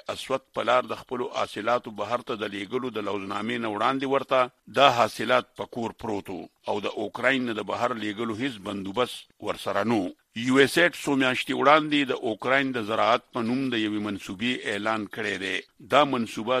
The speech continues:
د سلو میلیونو ډالرو د مالیت د یو پروګرام منصوبه ده. د دې تر مخې د اوکراین د هغو زمیندارو لاسګیرنه کولی شي، څوک چې خپل حاصلات د سړک، ریل او د سمندر د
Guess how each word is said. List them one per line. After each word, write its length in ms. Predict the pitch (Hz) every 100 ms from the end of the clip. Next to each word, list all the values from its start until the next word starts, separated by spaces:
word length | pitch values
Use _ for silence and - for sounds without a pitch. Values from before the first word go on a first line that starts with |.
| 113
د 80 | -
سلو 280 | - 147 127
میلیونو 400 | 117 104 117 127 110
ډالرو 320 | 104 104 117 110
د 100 | 107 104
مالیت 420 | 98 104 120 98
د 100 | 107
یو 100 | 101 -
پروګرام 500 | 95 92 95 117 113 107
منصوبه 420 | 98 - 95 120
ده. 100 | 123 123 - -
د 120 | 101 98
دې 100 | 127 -
تر 100 | 101 110
مخې 520 | - 104 101 - 104
د 20 | - 110
اوکراین 420 | 101 120 127 127 - - 101
د 100 | -
هغو 240 | 147 139 120
زمیندارو 500 | 110 107 117 131 120 104
لاسګیرنه 580 | 104 92 90 113 120 110 -
کولی 220 | 123 139 131
شي، 120 | 135 123 -
څوک 200 | 135 -
چې 120 | 107 -
خپل 200 | 117 - 101
حاصلات 500 | 92 - 101 120 123 _ 101
د 100 | 104
سړک، 460 | 107 107 123 - 117
ریل 200 | 117 123 - -
او 100 | 104
د 100 | 104
سمندر 480 | 117 107 104 104 131
د 100 | 110